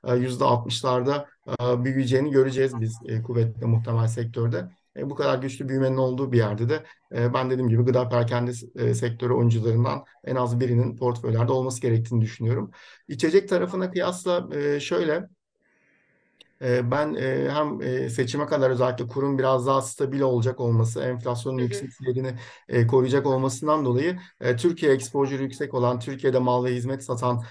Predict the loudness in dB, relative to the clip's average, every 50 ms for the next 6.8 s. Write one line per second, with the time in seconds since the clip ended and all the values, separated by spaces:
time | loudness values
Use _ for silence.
0 | -14 _ -4 -2 0 0 -2 -4 -4 -2 -4 -4 -2 0 0 0 0 0 0 0
1 | 0 -2 0 0 0 2 2 0 0 -2 -4 -8 -8 -6 -4 -4 -4 -4 -6 -8
2 | -14 -20 -14 _ -4 -2 0 2 2 4 4 6 4 4 4 2 2 2 0 0
3 | -4 -10 -10 -8 -4 -2 -2 -2 -2 -4 -6 -4 0 2 2 4 4 2 2 2
4 | 0 0 -2 -4 -4 -4 -4 -2 -2 -2 -2 -4 -6 -12 -12 -8 -4 -4 -4 -4
5 | -6 -10 -16 _ -6 -4 -2 0 2 2 2 4 2 2 2 2 2 2 2 2
6 | 2 0 0 0 2 2 0 0 -2 -2 -2 0 0 0 -2 -6